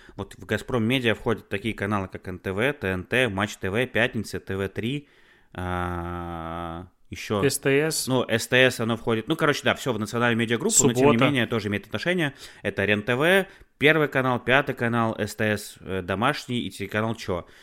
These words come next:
Speaker 1: К этому еще можно добавить Авторадио, Эхо Москвы, а, и этот как он называется-то, Премьер
Speaker 2: Премьер.
Speaker 1: сервис. И у тебя просто, понимаешь,
Speaker 2: Тут
Speaker 1: как,
Speaker 2: еще
Speaker 1: представляешь,
Speaker 2: забыли
Speaker 1: сколько?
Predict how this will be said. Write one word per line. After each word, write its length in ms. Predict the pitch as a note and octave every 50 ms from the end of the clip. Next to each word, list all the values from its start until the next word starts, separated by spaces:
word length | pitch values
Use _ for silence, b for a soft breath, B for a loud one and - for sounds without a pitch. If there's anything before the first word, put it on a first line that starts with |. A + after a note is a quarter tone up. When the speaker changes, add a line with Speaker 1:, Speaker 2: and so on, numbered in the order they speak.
| B B
Speaker 1:
К 80 | B -
этому 240 | C3+ C3 A#2+ A2 A#2
еще 160 | A2 - A2+
можно 220 | A#2 A#2+ A2+ G2+
добавить 340 | G2 A2 A2 A2 G#2 G2 -
Авторадио, 540 | G#2+ - - A2+ A2+ A#2+ A#2 G#2+ G2+ G2+ G#2
Эхо 280 | - G2 G#2 G2+ - F#2+
Москвы, 680 | G2 G#2+ G#2 - - - G#2+ G#2+ A2 G#2+ G2+ G2 F#2+ b b b b b b
а, 420 | - F#2 F#2+ G2 G2 F#2+ F#2+ F#2+ F#2
и 1120 | F2 - - F#2 G2 G2 G2 G2 G2 G2 G2+ G2+ G2 G2 F#2+ G2 F#2+ F#2+ F#2+ F#2+ F#2 F#2 F2+ F2+ F2+ E2+ - _ _ -
этот 420 | F#2 - - - - - - - _ _ _ _ _ -
как 140 | F2+ F2 -
он 80 | F2
называется-то, 400 | F2 E2 F2+ F2+ E2 - - -
Премьер 340 | - - G#2+ G#2+ A#2+ C3+ D3+
Speaker 2:
Премьер. 180 | D3 E3 D#3+ - -
Speaker 1:
сервис. 420 | - - A2+ F#2+ F2 F2 F2 - _ -
И 160 | G#2 F#2+ - -
у 60 | - G2
тебя 140 | - - -
просто, 180 | G#2+ A2+ - -
понимаешь, 200 | A#2+ C#3 G#3 -
Speaker 2:
Тут 120 | - D#3 -
Speaker 1:
как, 40 | -
Speaker 2:
еще 200 | C#3 - - D3+
Speaker 1:
представляешь, 220 | B2+ C3 C3+ B2+
Speaker 2:
забыли 200 | C#3 D#3 D#3 D3+
Speaker 1:
сколько? 100 | C#3 A#2